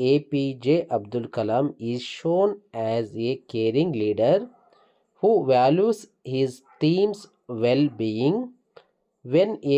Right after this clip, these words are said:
scientist could not take his children to an exhibition.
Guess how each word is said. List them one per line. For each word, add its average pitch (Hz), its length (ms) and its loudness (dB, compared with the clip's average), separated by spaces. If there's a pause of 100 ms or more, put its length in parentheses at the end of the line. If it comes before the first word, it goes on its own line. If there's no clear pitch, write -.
scientist 139 640 0 (160)
could 110 220 -8
not 156 200 2 (180)
take 151 340 0
his 123 100 -4 (100)
children 147 680 -2
to 131 100 -4 (260)
an 117 240 -2 (220)
exhibition. 110 680 -2